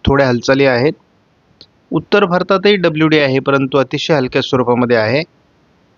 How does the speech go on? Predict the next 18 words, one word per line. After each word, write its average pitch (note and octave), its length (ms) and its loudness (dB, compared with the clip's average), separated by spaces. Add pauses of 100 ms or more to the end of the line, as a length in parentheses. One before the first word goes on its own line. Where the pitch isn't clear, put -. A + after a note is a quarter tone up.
(460)
त्याचा G#3 200 0 (100)
फारसा F3+ 280 -2
प्रभाव D#3+ 440 0
भारतीय C3+ 340 -2
हवामानावर B2+ 380 -2
पडत A#2 200 -2
नाहीये. B2 340 -6 (2750)
महाराष्ट्रामध्ये G3+ 680 2
निरभ्र E3+ 360 2
आकाश D#3+ 340 0
असून E3+ 380 0
सकाळी C3 560 -2 (1080)
आणि D#3+ 200 0
रात्री D#3+ 320 0 (100)
थोडी E3+ 200 2
हलकी D3 400 0
थंडी C#3 360 0
आहे. G#2+ 120 0